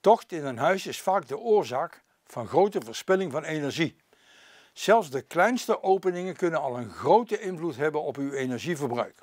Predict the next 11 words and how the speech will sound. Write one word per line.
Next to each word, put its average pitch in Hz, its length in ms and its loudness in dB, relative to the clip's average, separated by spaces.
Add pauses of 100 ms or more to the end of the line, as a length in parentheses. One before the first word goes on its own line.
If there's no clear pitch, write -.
(960)
Denk 165 320 2
bijvoorbeeld 147 540 2
aan 135 200 -4
kleine 160 400 0
naden 123 400 -2
tussen 123 320 -4
de 120 100 -8
muur 139 360 -2
en 165 80 -2
het 175 140 0
dak. - 280 6